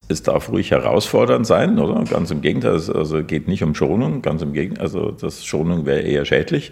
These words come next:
<laughs> als Suggestion, oder? Das wissen wir ja auch als Psychotherapeuten oder speziell auch als Hypnotherapeut, dass es sehr herausfordernd sein darf, was man da anbietet, also, weil Herausforderung stärkt ja auch, aber das Wohlwollen ist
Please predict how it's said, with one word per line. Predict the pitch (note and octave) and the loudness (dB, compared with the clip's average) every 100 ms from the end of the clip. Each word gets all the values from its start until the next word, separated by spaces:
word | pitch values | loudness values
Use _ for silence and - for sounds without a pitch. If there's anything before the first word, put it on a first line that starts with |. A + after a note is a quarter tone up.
| - C3+ A2+ A#2 | -8 -6 -4 -6
<laughs> | - - - - | -6 -10 -10 -6
als | D2+ - | -6 -4
Suggestion, | E2+ D2+ - D2+ D#2 A2+ - | -2 -2 -2 0 2 2 -2
oder? | - A#2+ | -2 -4
Das | - - | -4 -8
wissen | - - | -6 -4
wir | - | -2
ja | F2+ | -2
auch | E2 | -2
als | D#2+ - | -4 -4
Psychotherapeuten | - G2 F#2+ E2+ F2 E2+ E2 F#2+ E2+ | -4 -4 0 2 2 2 0 0 -2
oder | E2+ E2 E2+ | -4 -4 -6
speziell | - - - E2+ | -8 -6 -4 -2
auch | E2 D#2+ | 0 -2
als | D#2+ | -2
Hypnotherapeut, | F#2 - - F2 F2 E2+ F2 E2+ - - - - - - - | -4 -4 -2 0 2 2 0 0 -10 -16 -14 -14 -16 -6 0
dass | E2+ | 2
es | E2 D2+ - | 2 0 0
sehr | - E2 | 4 4
herausfordernd | E2+ C#2+ D2 - - E2 D#2+ | 4 4 4 4 4 4 4
sein | D#2 A#1+ D2 - | 2 2 0 0
darf, | - F#2 D#3+ D3+ - | 2 2 2 -2 -4
was | C3+ A#2+ | -2 0
man | B2 | 2
da | A2+ | 2
anbietet, | B2+ A#2+ B2 B2+ - - - | 2 0 0 -2 -2 -4 -4
also, | D#2 D#2+ E2 D#2+ E2 D#2+ F#2 E2+ D#2 | -2 0 0 0 0 -2 -2 -2 -2
weil | - D2+ | -2 -2
Herausforderung | D#2+ C2+ D2+ - D2 C#2 D2+ | -2 -2 -2 0 -2 0 -4
stärkt | - - A#1 - - | -2 -2 0 -2 0
ja | B2+ | 2
auch, | B2 A2 - | 2 2 4
aber | D3+ G3 A#2 | 6 6 4
das | F#2 F2 | 2 0
Wohlwollen | E2+ F2+ G2+ G2 F#2+ F#2+ F#2+ F#2 - | 2 2 4 4 4 4 2 2 0
ist | - F2 - - - | -2 -4 -4 -10 -12